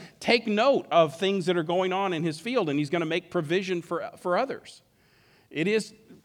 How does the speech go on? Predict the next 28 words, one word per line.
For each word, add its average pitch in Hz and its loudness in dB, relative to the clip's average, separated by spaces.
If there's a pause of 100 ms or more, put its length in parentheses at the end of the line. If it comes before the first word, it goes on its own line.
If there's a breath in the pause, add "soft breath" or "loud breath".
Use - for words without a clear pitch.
(140)
like 160 0
so 202 0
many 196 0
things, 151 -4
it's 151 -8
the 147 -2
blending 139 -2
of 127 -10
God 214 -4
sovereignly 214 -4
working, 156 -6 (580 soft breath)
but 151 -2
his 165 -2
people 233 -6
taking 180 -4
initiative 127 -4
and 117 -4
being 139 -2
faithful, 160 -4 (340 soft breath)
uh, 113 -6
a-, 131 -6
and 131 -6
living 160 0
with 127 -6
character 120 -4
in 98 -10
their 87 -12
lives. - -18